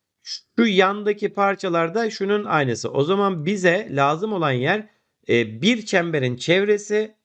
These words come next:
artı üç artı üç artı iki artı iki, yani beş artı beşten on olarak geliyor. Artı onumuz var kesinlikle bu elimizde.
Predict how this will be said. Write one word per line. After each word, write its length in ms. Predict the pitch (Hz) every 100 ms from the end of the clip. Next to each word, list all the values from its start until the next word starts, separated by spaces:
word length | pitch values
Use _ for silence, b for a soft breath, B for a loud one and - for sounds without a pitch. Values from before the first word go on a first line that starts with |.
| _ -
artı 600 | 165 226 233 208 220 - _ _ _ _ -
üç 320 | 214 240 - -
artı 580 | 127 117 107 113 110 -
üç 300 | 196 208 -
artı 460 | 131 117 110 - 110
iki 380 | - 180 214 202
artı 360 | 165 143 214
iki, 260 | 220 147 131
yani 300 | 123 131 139
beş 200 | 190 185
artı 280 | 151 139 139
beşten 380 | 135 135 196 -
on 200 | 180 175
olarak 380 | 147 139 185 165
geliyor. 240 | 123 104 113
Artı 360 | 165 196 -
onumuz 360 | 202 190 202 180
var 200 | 156 117
kesinlikle 520 | 107 95 101 - 113
bu 120 | 156
elimizde. 480 | 127 104 87 80 78